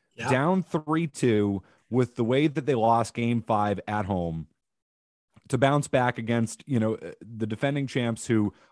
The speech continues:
Speaker 2: obviously missed Middleton. There's no doubt about it.
Speaker 1: Oh,
Speaker 2: They were
Speaker 1: absolutely.
Speaker 2: not, they were not at full strength, but I respect the hell out of that Bucks team. That is a tough team. Uh, they know how to win. They don't go away.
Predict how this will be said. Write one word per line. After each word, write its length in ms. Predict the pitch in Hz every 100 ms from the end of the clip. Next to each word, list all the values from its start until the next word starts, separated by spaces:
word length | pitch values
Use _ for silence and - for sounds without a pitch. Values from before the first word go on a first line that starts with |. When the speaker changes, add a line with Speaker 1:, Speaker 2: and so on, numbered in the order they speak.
| -
Speaker 2:
obviously 440 | 156 190 196 165 151
missed 280 | 135 120
Middleton. 420 | 113 107 90 92 92
There's 200 | 98 120
no 160 | 139
doubt 240 | 127 113 101
about 300 | 90 85 82
it. 100 | -
Speaker 1:
Oh, 80 | 160
Speaker 2:
They 40 | 156
were 60 |
Speaker 1:
absolutely. 340 | 143 120 135 147
Speaker 2:
not, 220 | 151 139
they 80 | 135
were 140 | 135
not 180 | 147 151
at 80 | -
full 160 | 131
strength, 380 | - 120 104 95 _ _ _
but 100 | 139
I 40 | 175
respect 380 | 180 - 135
the 60 | 123
hell 180 | 127 123
out 100 | 110
of 60 | 107
that 120 | 104
Bucks 220 | 117 -
team. 220 | 127 117
That 100 | 110
is 100 | 107
a 80 | 101
tough 280 | - 139 -
team. 400 | - 127 123 120 - _ -
Uh, 140 | 107
they 180 | 107 113
know 220 | 110 135
how 120 | 127
to 80 | 127
win. 380 | 107 110 110 110 - _
They 160 | 107 113
don't 340 | 104 120 120
go 200 | 117 120
away. 500 | 101 104 113 76 71